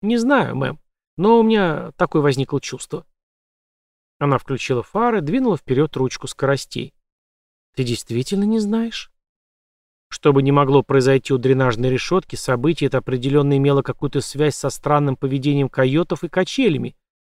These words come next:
которые раскачивались на крыльце сами по себе.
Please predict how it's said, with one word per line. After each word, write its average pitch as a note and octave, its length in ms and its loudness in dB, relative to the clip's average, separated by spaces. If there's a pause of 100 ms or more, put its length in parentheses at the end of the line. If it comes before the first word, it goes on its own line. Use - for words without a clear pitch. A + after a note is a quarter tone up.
(140)
которые B3 320 2
раскачивались F3+ 720 0
на D3 80 -2
крыльце C3+ 520 -2
сами C3 340 -2
по - 120 -10
себе. D3 400 -6